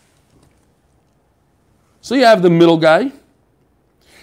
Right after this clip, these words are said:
The middle guy rules over the two other guys. So where is he? He could be to the right and he could be to the left. But you don't have in one area three people.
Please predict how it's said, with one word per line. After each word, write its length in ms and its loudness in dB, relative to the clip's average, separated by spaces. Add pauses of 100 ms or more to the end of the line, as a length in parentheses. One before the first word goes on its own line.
(120)
The 100 0
middle 340 0
guy 600 0
rules 380 0
over 320 0
the 100 -4
two 240 -6
other 200 0
guys. 440 -12 (100)
So 180 -4
where 200 2
is 120 -2
he? 140 -14 (840)
He 100 -8
could 140 -4
be 100 -2
to 120 -6
the 120 -4
right 320 -4
and 80 -8
he 60 -6
could 100 -10
be 80 -12
to 140 -16
the 100 -8
left. 480 -8 (960)
But 80 0
you 60 0
don't 180 0
have 280 -2
in 120 0
one 220 -2
area 420 -4
three 240 -12
people. 420 -10